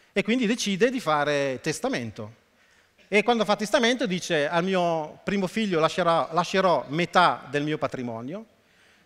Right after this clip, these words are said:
al secondo figlio lascerò un quarto del mio patrimonio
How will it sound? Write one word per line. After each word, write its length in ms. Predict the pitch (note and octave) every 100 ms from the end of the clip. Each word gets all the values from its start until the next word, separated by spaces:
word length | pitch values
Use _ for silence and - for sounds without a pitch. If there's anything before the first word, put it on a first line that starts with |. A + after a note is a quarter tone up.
| _ _
al 140 | F3+ F3+
secondo 400 | A3 B3 A#3+ A3
figlio 380 | A3+ G#3 D#3
lascerò 480 | D3+ E3 F#3 F#3 C#3+ F#3
un 180 | E3
quarto 720 | D3+ F#3+ F3+ - - B2 A2+ - _
del 180 | C3 C#3
mio 180 | E3 D#3
patrimonio 680 | B2 - F#3 E3+ F3+ G3+